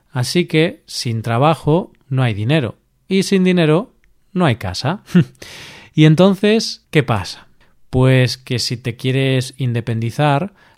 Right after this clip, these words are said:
la alternativa es irte de alquiler, que es lo que la mayoría de la gente hace.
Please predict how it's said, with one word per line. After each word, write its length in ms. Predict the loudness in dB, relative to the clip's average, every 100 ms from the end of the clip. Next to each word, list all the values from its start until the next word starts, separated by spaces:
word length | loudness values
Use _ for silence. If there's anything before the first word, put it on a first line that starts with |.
| -6
la 140 | -4
alternativa 880 | -4 -4 -4 -4 -2 0 0 0 -2
es 340 | -2 -4 -4 -8
irte 420 | -4 -4 -4 -4
de 80 | -2
alquiler, 580 | -4 -6 -2 -2 -2 -6 _ _ _ _
que 100 | -4
es 100 | 0
lo 140 | 0 0
que 140 | 0
la 120 | 0
mayoría 460 | 0 -2 -2 0 0
de 80 | -2
la 100 | -2
gente 440 | -4 -4 -4 -4
hace. 340 | -6 -8 -18